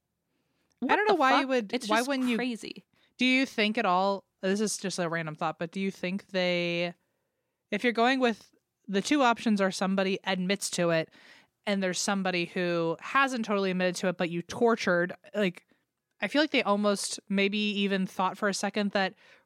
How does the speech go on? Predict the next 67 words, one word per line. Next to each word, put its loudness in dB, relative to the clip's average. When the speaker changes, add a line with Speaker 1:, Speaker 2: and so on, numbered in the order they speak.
Speaker 1:
Richard -4
was 0
the 0
guy 0
who -2
did -2
it, -4
but -2
they 2
needed 0
to -2
be 0
able 0
to, -4
like, -2
justify -2
why -2
they -4
tortured -6
this -8
guy. -6
And -2
they 0
were 0
like, -2
"Well, 2
Speaker 2:
Yeah, 4
Speaker 1:
he's" -4
Speaker 2:
uh, -10
yeah. 2
And 2
that's -2
one 0
of, -6
that's -4
definitely -2
one -4
of -2
the -2
theories -2
is, -8
like, -4
they -2
were -2
in -2
too -6
deep -10
with -6
this -2
new, -2
'cause -4
they 2
had 0
already 0
gotten 2
in -6
so -4
much -4
trouble, -2
not -4
really -4
so -6
much -8
trouble, -4
but -2
they'd -2
already 0